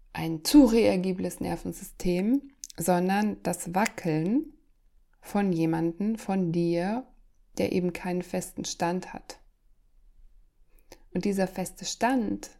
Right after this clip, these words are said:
der kann eben nur aus einem Ort kommen.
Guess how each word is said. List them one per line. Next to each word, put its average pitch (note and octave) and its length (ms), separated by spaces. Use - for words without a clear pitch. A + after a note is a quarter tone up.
der F#3 100
kann F#3+ 320
eben F3 320
nur G3+ 500
aus F3+ 440
einem E3+ 380
Ort D#3+ 320
kommen. D#3+ 560